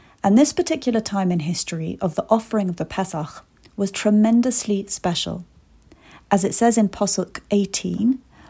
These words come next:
"V'lo na'asa Pesach kamoihu b'Yisrael, mimei Shmuel Hanovi."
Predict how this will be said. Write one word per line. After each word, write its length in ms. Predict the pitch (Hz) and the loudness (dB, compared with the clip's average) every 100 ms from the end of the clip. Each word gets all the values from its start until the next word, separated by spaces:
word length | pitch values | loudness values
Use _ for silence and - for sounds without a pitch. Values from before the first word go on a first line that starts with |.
| - | 0
"V'lo 480 | 185 214 214 247 320 | 6 8 8 6 4
na'asa 720 | 330 311 220 - 226 214 - | 2 4 0 2 2 0 0
Pesach 440 | 233 - 214 - | -4 -2 -6 -6
kamoihu 520 | - 180 170 175 156 170 | -4 -2 0 0 -2 -2
b'Yisrael, 840 | 170 165 175 - 202 170 185 220 - _ _ _ | -2 -2 -2 0 0 0 -2 -6 -10 _ _ _
mimei 400 | 196 214 214 262 | 6 10 10 8
Shmuel 640 | 285 - - 220 240 269 247 | 4 2 6 6 6 4 4
Hanovi." 600 | 240 220 262 208 165 | 4 6 6 4 -2